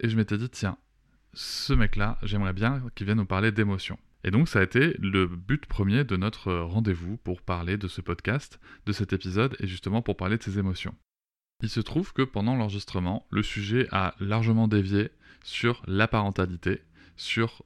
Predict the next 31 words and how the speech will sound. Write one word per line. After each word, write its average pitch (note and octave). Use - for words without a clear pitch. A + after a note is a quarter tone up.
comment C3
est-ce -
que -
lui, A2
il F#2
pouvait F#2+
vivre G#2+
sa F#2+
parentalité, F2+
avec G2+
des G2+
points A#2+
sur G#2+
lesquels G2
nous G#2+
ne G#2
sommes F#2
pas -
forcément A#2+
en F#2+
accord. G2+
Et F#2+
justement, B2
c'est G2+
ce -
que G#2+
j'ai G#2
choisi B2+
de A#2+
garder G#2
aussi, -